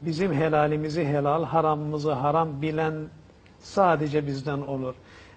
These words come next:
Yani hiçbir şekilde kafanız karışmasın. "La tezhebenne bikumul mezahib.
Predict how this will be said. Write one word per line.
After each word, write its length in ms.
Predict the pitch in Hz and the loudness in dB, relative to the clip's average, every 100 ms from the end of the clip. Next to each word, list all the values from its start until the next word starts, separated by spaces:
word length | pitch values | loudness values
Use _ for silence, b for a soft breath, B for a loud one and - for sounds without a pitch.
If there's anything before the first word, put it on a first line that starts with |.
| - | -4
Yani 480 | 147 170 156 143 160 | 0 2 2 0 0
hiçbir 380 | 175 170 208 | -2 -2 -2
şekilde 480 | 165 175 139 156 151 | 0 -4 -4 -2 0
kafanız 520 | 143 160 - 147 139 | 0 -2 -2 -2 -2
karışmasın. 800 | - 156 175 - 190 - 208 214 B B B B | -2 -2 -2 -2 -4 -2 -2 -4 B B B B
"La 220 | 156 185 | 4 4
tezhebenne 680 | 170 160 143 151 156 147 143 | 6 4 2 0 0 0 -2
bikumul 320 | 151 151 151 | -4 -4 -4
mezahib. 600 | 143 147 147 196 185 208 | -2 -2 0 0 0 -4